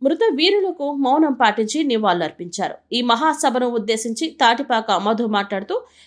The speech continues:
పిఠాపురం నియోజకవర్గంలో అర్హులైన పేదలకు ఇళ్ల స్థలాలు ఇవ్వాలని కోరుతూ వందలాది దరఖాస్తులు అధికారులకు ఇచ్చామని, ఖాళీ స్థలాల్లో సిపిఐ భూ పోరాటం చేసిందని, సిపిఐ రాష్ట్ర కార్యదర్శి కామ్రేడ్ కె రామకృష్ణ ఉప ముఖ్యమంత్రి పవన్ కళ్యాణ్కి లెటర్ రాసినా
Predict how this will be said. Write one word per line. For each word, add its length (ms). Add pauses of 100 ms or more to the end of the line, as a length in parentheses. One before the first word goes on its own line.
(120)
పిఠాపురం 580
నియోజకవర్గంలో 840
అర్హులైన 540
పేదలకు 580
ఇళ్ల 200
స్థలాలు 480
ఇవ్వాలని 520
కోరుతూ 460 (340)
వందలాది 480
దరఖాస్తులు 640
అధికారులకు 600
ఇచ్చామని, 580 (320)
ఖాళీ 280
స్థలాల్లో 560
సిపిఐ 580 (420)
భూ 500
పోరాటం 460 (100)
చేసిందని, 480 (300)
సిపిఐ 440
రాష్ట్ర 420
కార్యదర్శి 560
కామ్రేడ్ 420
కె 180
రామకృష్ణ 560
ఉప 240
ముఖ్యమంత్రి 500
పవన్ 320
కళ్యాణ్కి 480
లెటర్ 320
రాసినా 420